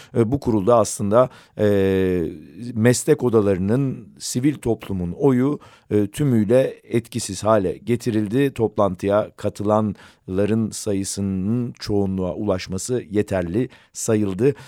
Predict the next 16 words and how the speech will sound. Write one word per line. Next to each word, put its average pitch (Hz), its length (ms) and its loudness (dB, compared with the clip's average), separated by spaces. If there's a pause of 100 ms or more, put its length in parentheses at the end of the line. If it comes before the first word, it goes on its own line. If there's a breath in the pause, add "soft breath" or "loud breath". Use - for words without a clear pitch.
(220 loud breath)
ve 104 280 4
bu 143 160 0
değişiklikle 110 560 0
birlikte 90 260 -4
aslında 95 400 -4
sadece 113 440 2
Eskişehir 90 560 -6
değil, 117 200 -4 (320 loud breath)
az 107 140 4
önce 98 180 0
yayında 92 340 0
da 92 60 0
konuştuk, - 460 -10
sadece 117 460 0
Tekirdağ 87 680 -8
değil, 131 240 -6